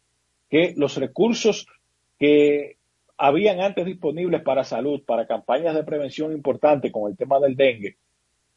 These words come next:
y de otros rubros, eh, y servicios en la República Dominicana se están utilizando para pagar botellas y para pagar, eh,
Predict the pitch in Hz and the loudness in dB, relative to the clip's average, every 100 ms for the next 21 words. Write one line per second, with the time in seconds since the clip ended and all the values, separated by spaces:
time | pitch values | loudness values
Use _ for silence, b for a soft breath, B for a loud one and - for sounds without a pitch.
0 | _ _ _ 131 127 113 135 170 156 - | _ _ _ 0 4 6 4 2 -2 -4
1 | - 175 165 139 - - _ 127 117 113 | 0 2 4 0 -4 -20 _ -6 -4 -2
2 | 107 131 123 123 147 151 131 127 143 147 | -4 -6 -4 -4 -2 -2 -2 -4 -2 -2
3 | 151 147 143 143 131 127 123 110 147 170 | 2 0 -2 -6 -4 -4 -4 -2 -2 -2
4 | 175 170 160 147 147 120 123 - 113 120 | -4 -2 0 0 -2 0 -2 -2 0 0
5 | 143 156 175 165 147 147 - _ _ _ | 0 -2 0 0 0 -4 -6 _ _ _
6 | _ _ _ 165 185 165 147 160 - _ | _ _ _ -6 -2 0 0 -2 -6 _
7 | - 139 127 151 165 160 _ _ 147 135 | -6 -4 -2 -2 -2 -4 _ _ -10 -8
8 | 131 127 127 | -6 -6 -8